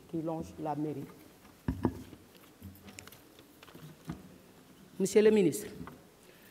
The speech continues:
après l'utilisation du terre et du der, après l'utilisation du terre et du der,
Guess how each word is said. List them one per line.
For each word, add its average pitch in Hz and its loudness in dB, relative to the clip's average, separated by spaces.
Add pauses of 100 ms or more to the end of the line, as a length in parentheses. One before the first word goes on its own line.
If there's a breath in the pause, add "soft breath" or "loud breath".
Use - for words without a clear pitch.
(140 loud breath)
après 240 6
l'utilisation 214 -2
du 190 -4
terre 208 6
et 190 0
du 180 0
der, 151 6 (2750)
après 196 4
l'utilisation 208 4
du 185 -2
terre 202 4
et - -2
du 180 -2
der, 151 2